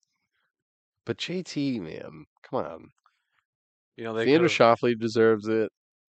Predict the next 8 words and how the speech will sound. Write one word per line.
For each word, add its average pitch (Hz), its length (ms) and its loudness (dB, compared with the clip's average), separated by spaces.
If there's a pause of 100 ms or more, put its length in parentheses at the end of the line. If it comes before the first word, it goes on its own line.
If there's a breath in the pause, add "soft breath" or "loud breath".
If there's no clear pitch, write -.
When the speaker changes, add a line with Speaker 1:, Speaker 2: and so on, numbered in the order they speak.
(160)
Speaker 1:
Koepka 110 500 -2
for - 160 -16
sure. 80 400 -6
Like, 92 240 -10
Homa, 131 300 2
obviously. 104 640 0
Harman, 107 560 -2
yes. 98 420 -4